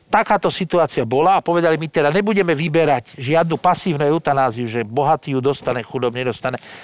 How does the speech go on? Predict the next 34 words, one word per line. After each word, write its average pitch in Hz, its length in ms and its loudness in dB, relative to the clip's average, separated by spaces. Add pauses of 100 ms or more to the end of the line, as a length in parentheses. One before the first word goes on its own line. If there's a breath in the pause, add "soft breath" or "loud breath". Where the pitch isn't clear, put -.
(240 loud breath)
musíte, - 320 -6
musíme 156 240 -4
zaočkovať 131 480 -2
všetkých, - 560 -2
čo 135 80 0
sú - 160 -2
v 113 80 0
riziku, 110 400 -4 (680 loud breath)
tak 120 160 -2
dali 208 240 4
každému 185 640 2
tretinovú 196 640 2
dávku. - 400 0 (520)
Z - 120 -10
tej 113 140 -6 (100)
injekcie, 233 720 2
ktorá 131 400 0
mala 143 320 4 (320 loud breath)
svoju 120 320 -2
dávku, 151 400 2
dostal 143 400 -2
každý 160 400 0
tretinu, 196 480 0
aby 165 320 0
dostal 196 320 2
každý. 147 560 0 (640 loud breath)
Bolo 120 240 -4
po 160 160 2
epidémii. 120 560 -2
Za 117 160 -4
dva 123 80 2
mesiace 170 480 -2
epidémia 127 400 -4
skončila. 131 640 -4